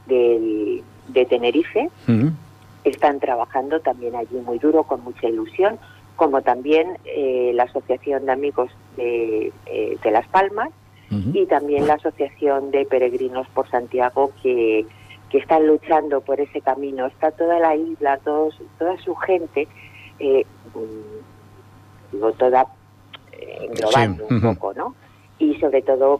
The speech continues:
Speaker 1: como decía anteriormente, pues el apoyo político, pues,
Speaker 2: Mm.
Speaker 1: que es muy importante.
Speaker 2: No, eh,
Speaker 1: Es muy
Speaker 2: podri-,
Speaker 1: importante.
Speaker 2: incluso podría ser interesante, ¿no? Unirlas de una, no sé, por ferry o algo, ¿no? A las islas, que, que el peregrino pudiera pasar de una isla a otra. No sé,
Speaker 1: Claro.
Speaker 2: podría, podría ser muy curioso, ¿no? Una forma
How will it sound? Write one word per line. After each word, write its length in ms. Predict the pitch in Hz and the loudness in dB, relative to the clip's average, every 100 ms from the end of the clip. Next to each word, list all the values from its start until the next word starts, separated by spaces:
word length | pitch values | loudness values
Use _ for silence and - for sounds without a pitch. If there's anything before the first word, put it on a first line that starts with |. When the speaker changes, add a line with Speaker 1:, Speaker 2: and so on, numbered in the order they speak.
| - | -2
Speaker 1:
como 200 | 131 127 | -4 0
decía 300 | 127 123 139 | 0 0 -4
anteriormente, 640 | 131 123 123 123 123 139 | -4 -2 -2 -4 -6 -6
pues 180 | 139 131 | -6 -4
el 100 | 123 | -2
apoyo 300 | 110 120 113 | -2 -2 -2
político, 480 | 104 113 113 - 117 | -2 -4 -6 -6 -6
pues, 200 | 107 - | -4 -4
Speaker 2:
Mm. 180 | 101 98 | -4 -6
Speaker 1:
que 80 | 107 | -6
es 80 | - | -6
muy 220 | 226 220 | -4 -4
importante. 560 | 202 - - 190 190 - - | -4 -10 -6 -6 -6 -12 -4
Speaker 2:
No, 200 | 156 202 | 2 4
eh, 100 | 139 135 | 4 0
Speaker 1:
Es 120 | - | -4
muy 100 | 117 | -2
Speaker 2:
podri-, 280 | 101 123 151 | 2 2 0
Speaker 1:
importante. 400 | - - - 143 | -8 -12 -2 0
Speaker 2:
incluso 320 | 123 120 113 | 2 2 0
podría 260 | 117 135 147 | 2 2 4
ser 140 | 175 | 4
interesante, 760 | 135 117 104 147 196 180 127 110 | 4 2 0 2 2 2 2 4
¿no? 220 | 139 226 196 | 4 4 4
Unirlas 400 | 143 139 139 117 | 4 4 2 0
de 80 | 127 | 0
una, 200 | 131 131 | 0 0
no 260 | 131 120 | 0 0
sé, 140 | 147 139 | -2 -2
por 220 | 117 101 | -4 -4
ferry 440 | - 151 151 120 | 0 2 4 2
o 80 | 113 | 4
algo, 260 | 196 156 123 | 4 4 4
¿no? 120 | 190 | 4
A 40 | |
las 140 | 147 120 | 2 0
islas, 180 | 151 147 | 0 2
que, 140 | 135 | 0
que 160 | 120 143 | 0 0
el 80 | 117 | 2
peregrino 480 | 127 117 120 147 127 | 2 2 2 2 2
pudiera 300 | 131 135 123 | 2 2 2
pasar 320 | 120 135 131 | 0 0 2
de 60 | |
una 240 | 131 120 123 | 2 2 2
isla 280 | 123 120 120 | 2 2 2
a 40 | |
otra. 300 | 131 127 113 - - - - | 4 2 0 -2 -16 -8 0
No 80 | 143 | 2
sé, 80 | |
Speaker 1:
Claro. 160 | 208 180 | 4 4
Speaker 2:
podría, 160 | 160 143 | 4 2
podría 260 | 156 190 | 4 4
ser 160 | 185 208 | 4 4
muy 140 | 202 | 4
curioso, 480 | - 165 131 - 113 | 4 4 2 0 -2
¿no? 80 | 185 | 0
Una 160 | 208 | -2
forma 240 | 123 175 | 0 2